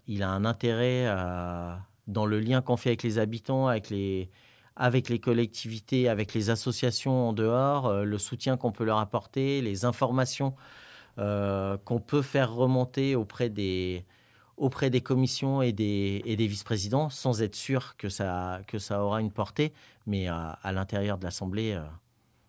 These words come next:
c'est, c'est un cirque médiatique. Voilà, on sert à rien, quoi. Voilà, on pose. Ça nous permet de,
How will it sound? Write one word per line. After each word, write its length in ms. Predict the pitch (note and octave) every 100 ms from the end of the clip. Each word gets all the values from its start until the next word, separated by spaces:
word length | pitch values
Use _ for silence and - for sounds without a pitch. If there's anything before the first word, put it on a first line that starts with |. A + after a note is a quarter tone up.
| -
c'est, 520 | - F#2 E2 D#2+ D#2+
c'est 160 | - F2
un 140 | E2+
cirque 420 | - - G#2 -
médiatique. 760 | F2 E2+ F#2+ A2 B2 - - - _ _
Voilà, 180 | G#2 G#2+ -
on 60 | -
sert 240 | - F2
à 100 | G2+
rien, 300 | F#2+ F#2 G#2 -
quoi. 180 | C#2 - _ _
Voilà, 200 | F2 F2+ - -
on 100 | E2+
pose. 380 | - B2+ A2+ - _ _ _ _ _ _ _ _
Ça 140 | -
nous 140 | G2 G#2
permet 420 | G#2+ C3 C#3 C#3+
de, 480 | A2+ F#2+ F2 E2+